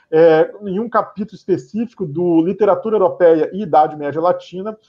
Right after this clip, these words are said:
é, o capítulo chamado O Livro como Símbolo, em que ele vai mostrando como que o metaforismo, ou seja, o simbólico contido na noção de livro, é, é marca e parte da construção da filosofia da antiguidade até os dias atuais. O próprio Vinícius Menezes mencionara,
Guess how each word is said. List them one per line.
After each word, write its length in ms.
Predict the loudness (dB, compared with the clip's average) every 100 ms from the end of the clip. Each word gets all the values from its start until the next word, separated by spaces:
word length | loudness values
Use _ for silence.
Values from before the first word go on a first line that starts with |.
| _ _ _
é, 180 | 2 2
o 140 | 2
capítulo 360 | -2 -2 -2 -6
chamado 440 | -4 0 0 2
O 80 | 0
Livro 260 | -2 -4 -4
como 220 | -8 -8
Símbolo, 420 | -10 -12 -10 -8
em 100 | -8
que 120 | -6
ele 80 | -2
vai 100 | -2
mostrando 540 | 0 0 -2 -4 -6 -4
como 200 | -8 -8
que 100 | -4
o 40 |
metaforismo, 920 | 0 2 2 0 0 2 0 -2 -4
ou 60 | -6
seja, 240 | -6 -8 -8
o 20 |
simbólico 680 | -10 -8 -2 2 2 0 -8
contido 400 | -12 -8 -8 -4
na 100 | -4
noção 300 | -4 -6 -6
de 100 | -6
livro, 320 | -6 -8 -10 _ _ _ _ _ 0
é, 640 | 2 6 6 6 2 0
é 100 | -2
marca 800 | 0 0 0 0 -6 -6 -6 -8 _ -10
e 260 | -6 -6 -6 -2
parte 400 | 0 0 -6 -4
da 120 | -2
construção 340 | -4 -6 -4
da 80 | -4
filosofia 720 | -4 -6 -6 -10 -8 -4 -4 -6 _ _ _ _ -4
da 120 | -4
antiguidade 580 | -4 -6 -4 0 2 0
até 180 | 0 0
os 80 |
dias 180 | 0 -2
atuais. 460 | -4 -2 -2 -2 -8
O 60 |
próprio 380 | -4 0 0 -2
Vinícius 340 | -12 -12 -14 -12
Menezes 500 | -8 -2 -2 -2 -8
mencionara, 760 | -12 -6 -4 -2 0 0 -4